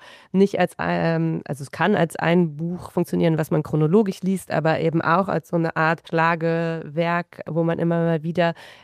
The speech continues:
in bestimmte Kapitel reinschaut. Und gleichzeitig habe ich aber auch so eine,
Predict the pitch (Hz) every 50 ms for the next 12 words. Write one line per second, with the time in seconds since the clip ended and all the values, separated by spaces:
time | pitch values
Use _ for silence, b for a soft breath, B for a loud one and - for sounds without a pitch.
0 | B B 175 170 170 170 165 - - 190 190 185 - - - 175 - 240 247 -
1 | - 214 180 165 156 151 156 160 165 - - 156 151 165 190 - - B B B
2 | B B B B - 185 196 196 - - 175 185 190 220 240 - - 220 202 -
3 | 214 - 208 208 202 - - - - 185 - - 190 185 - 175 180 190 202 214
4 | 226 220 - - 202 196 196 190 185 190 190 190